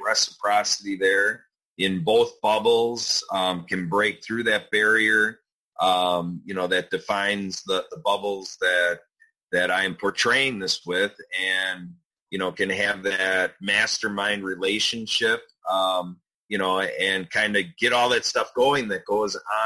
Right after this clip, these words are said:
on within our segregated, um, circles and, you know, kinda bridge the divide, and a lot of magic happens. And, you know, what we know to be true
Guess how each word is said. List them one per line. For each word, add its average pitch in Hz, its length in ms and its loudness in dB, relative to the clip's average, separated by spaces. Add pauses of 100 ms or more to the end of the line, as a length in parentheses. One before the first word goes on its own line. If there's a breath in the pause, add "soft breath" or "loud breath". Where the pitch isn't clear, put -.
(100)
on 117 160 -4
within 101 360 -4
our 95 220 0
segregated, 98 1040 -2 (360)
um, 90 600 2
circles 117 880 0 (220)
and, 95 640 0 (140)
you 104 100 -8
know, 98 100 -4
kinda 107 300 -2
bridge 117 640 0
the 113 100 -2
divide, 95 720 0 (480)
and 98 480 2 (160)
a 95 60 -2
lot 135 200 4
of 117 80 0
magic 123 480 0
happens. 71 480 -16 (140)
And, 98 460 -2
you 104 80 -10
know, 101 100 2
what 117 300 2
we 113 280 -4
know 147 220 4
to 190 80 4
be 117 160 -4
true 101 720 0